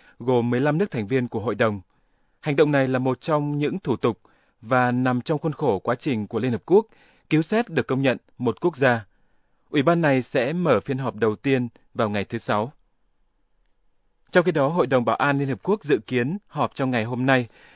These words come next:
để thảo luận một dự thảo nghị quyết mới, đe dọa sẽ áp dụng các biện pháp chế tài trong tương lai nếu các lực lượng an ninh Syria không ngưng các hành động quân sự nhắm vào thường dân. Các nhà ngoại giao cho biết họ hy vọng sẽ đưa nghị quyết ra bỏ phiếu vào cuối tuần.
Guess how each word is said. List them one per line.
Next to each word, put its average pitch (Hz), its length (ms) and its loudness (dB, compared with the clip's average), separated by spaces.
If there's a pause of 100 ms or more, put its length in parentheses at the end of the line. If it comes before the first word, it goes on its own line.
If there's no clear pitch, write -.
(100)
để 127 340 2
thảo 123 160 0
luận 127 200 0
một 120 160 -4
dự 120 140 -4
thảo 117 180 -6
nghị 110 120 -4
quyết 190 180 -4
mới, 131 340 2 (320)
đe 147 180 2
dọa 127 320 0
sẽ - 140 -6
áp 160 100 -6
dụng 147 200 -2 (200)
các 170 160 0
biện 139 120 0
pháp 165 220 -6
chế 139 120 -2
tài 117 240 -2
trong 110 160 -6
tương 110 160 -4
lai 113 220 0 (480)
nếu 131 180 2
các 220 140 2
lực 143 100 2
lượng 123 180 -2
an 135 160 -2
ninh 131 120 0
Syria 127 500 -2 (220)
không 165 320 -2
ngưng 156 260 0
các 190 80 -6
hành 127 180 -4
động 107 140 -2
quân 127 140 -4
sự 127 340 -2
nhắm 107 260 -6
vào 127 260 -6
thường 98 240 -12
dân. 101 220 -6 (1200)
Các 220 100 2
nhà 196 80 4
ngoại 143 140 2
giao 147 120 2
cho 160 120 -6
biết 214 180 2
họ 160 160 0
hy 143 140 -2
vọng 135 300 0
sẽ 131 300 -4
đưa 151 200 2
nghị 139 160 0
quyết 202 300 0
ra 123 220 0
bỏ 107 200 0
phiếu 113 340 -2
vào 127 280 0
cuối 110 220 -4
tuần. 107 240 0